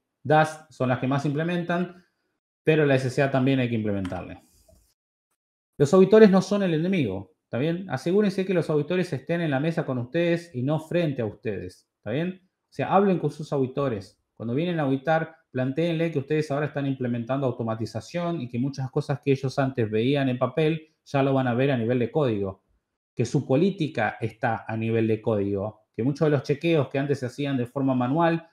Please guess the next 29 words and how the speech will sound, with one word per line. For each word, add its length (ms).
hoy 160
se 160
hacen 260
de 80
forma 320
automatizada, 880
¿está 140
bien? 380
Que 120
los 120
datos 420
hoy 360
son 480
inmutables, 920
¿está 140
bien? 260
¿Por 160
qué? 180
Porque 320
están 320
protegidos, 880
porque 240
hoy 80
la 80
infraestructura 500
está 160
definida 300
por 180
código, 640